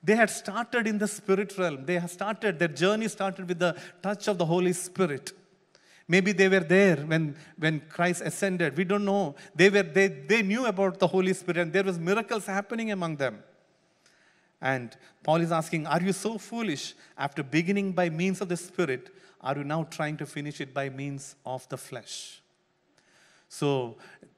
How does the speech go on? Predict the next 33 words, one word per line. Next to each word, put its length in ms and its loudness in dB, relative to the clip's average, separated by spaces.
Paul 260 -2
is 120 0
asking 460 0
a 60 2
very 360 2
straightforward 840 -2
question. 520 -2
And 180 4
at 100 2
the 80 2
same 340 2
time, 420 2
it 100 -4
is 200 -4
a 80 -2
time 360 -4
to 120 -2
rethink 580 0
what 260 2
is 80 0
the 80 2
gospel 440 -6
that 280 -4
we 200 -2
are 160 4
running 320 -6
after. 500 -8
Are 200 2
we 100 -4
running 320 2
after 220 0
the 100 -4
Bible? 460 -2